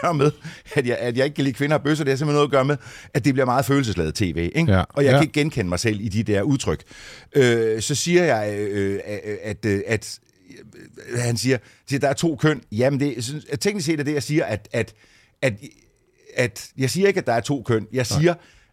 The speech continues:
Speaker 1: at det er meget at gå fra to køn til hundrede og seks køn på
Speaker 2: Ja.
Speaker 1: fire, på fire år,
Speaker 2: Ja.
Speaker 1: når vi har været på jorden i fire millioner år.
Speaker 2: Ja, ja.
Speaker 1: Det er sådan set det, jeg siger.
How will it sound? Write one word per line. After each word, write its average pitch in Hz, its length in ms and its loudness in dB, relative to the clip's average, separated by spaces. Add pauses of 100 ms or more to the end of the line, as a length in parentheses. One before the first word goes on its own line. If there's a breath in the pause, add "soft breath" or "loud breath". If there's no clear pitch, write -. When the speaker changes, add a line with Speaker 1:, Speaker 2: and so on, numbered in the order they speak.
(140)
Speaker 1:
at 117 160 -4
det 120 140 0
er 117 40 0
meget 131 420 0
at 104 80 -2
gå 147 160 0
fra 123 120 -8
to 170 200 2
køn 147 260 2 (100)
til 123 100 -2
hundrede 143 240 2
og 113 40 -2
seks - 240 -2
køn 120 240 0
på 113 100 0
Speaker 2:
Ja. 131 120 4
Speaker 1:
fire, 165 220 2
på 123 80 2
fire 175 220 2
år, 175 380 2
Speaker 2:
Ja. 107 120 0 (100)
Speaker 1:
når 127 100 4
vi 120 80 4
har 113 80 4
været 123 220 4
på 127 80 0
jorden 135 220 0
i 117 40 0
fire 131 200 0
millioner 135 400 2
år. 78 260 -2
Speaker 2:
Ja, 165 100 2 (120)
ja. 117 60 0
Speaker 1:
Det 131 80 4
er 127 40 2
sådan 165 140 -4
set 123 180 -2
det, 107 80 0
jeg 95 100 0
siger. 80 200 -4